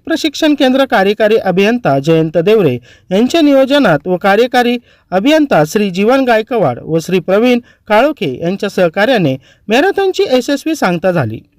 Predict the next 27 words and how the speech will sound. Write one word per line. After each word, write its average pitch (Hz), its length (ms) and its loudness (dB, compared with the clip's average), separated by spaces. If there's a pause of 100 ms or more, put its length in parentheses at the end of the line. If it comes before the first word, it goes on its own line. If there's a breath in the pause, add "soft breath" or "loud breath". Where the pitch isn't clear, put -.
(560)
मॅरेथॉनच्या 349 600 0
यशस्वी 320 380 -2
आयोजनकरिता 233 880 0 (280 soft breath)
श्री 302 240 2
संजय 240 320 0
दराडे, 226 460 0 (140)
श्री 190 200 -4
प्रवीण 202 340 0
कहाले, 208 440 -2 (120)
सौ 185 180 0
स्वाती 180 360 0
मुर्तडक, 185 480 0 (480 soft breath)
सौ 277 120 2
पल्लवी 269 460 -2
राऊत, 135 260 0 (280)
सौ 208 120 2
विजयलक्ष्मी 208 800 0 (120)
आगरकर, 170 520 -2 (340 soft breath)
सौ 285 200 0
माधवी 240 480 0 (140)
सातभाई, 180 580 -2 (240)
श्री 269 260 2
संग्राम 202 400 0
कोरडे, 175 420 -2 (300)
श्री 262 200 0
पंडित 247 400 0
साहेब, 120 280 -2